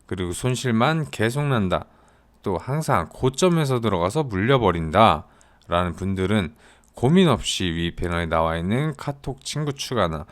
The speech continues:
위 번호로 연락을 주셔야지 여러분들이 현재 겪고 있는 상황을 빠르고 확실하게 해결할 수 있으니까 꼭 연락 주시기를 바라겠습니다. 자, 오늘 시장 흐름을 먼저 보시면은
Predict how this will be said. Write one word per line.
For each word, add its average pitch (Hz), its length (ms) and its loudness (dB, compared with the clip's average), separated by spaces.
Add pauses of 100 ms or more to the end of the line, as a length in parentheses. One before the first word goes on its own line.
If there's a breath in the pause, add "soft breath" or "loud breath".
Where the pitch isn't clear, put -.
(360 soft breath)
위 95 120 -4
번호로 95 420 -2
연락을 92 480 2
주셔야지 120 1000 0 (460 loud breath)
여러분들이 92 520 0
현재 110 260 0
겪고 101 400 -4
있는 98 220 2
상황을 104 640 0
빠르고 117 320 0
확실하게 113 440 -2
해결할 135 340 -2
수 - 320 -6
있으니까 95 840 -4 (460 soft breath)
꼭 165 320 -6
연락 90 320 -2
주시기를 123 760 -4
바라겠습니다. 90 920 0 (800 soft breath)
자, 143 580 2
오늘 170 320 2
시장 185 800 2
흐름을 196 360 2
먼저 113 340 2
보시면은 98 1000 0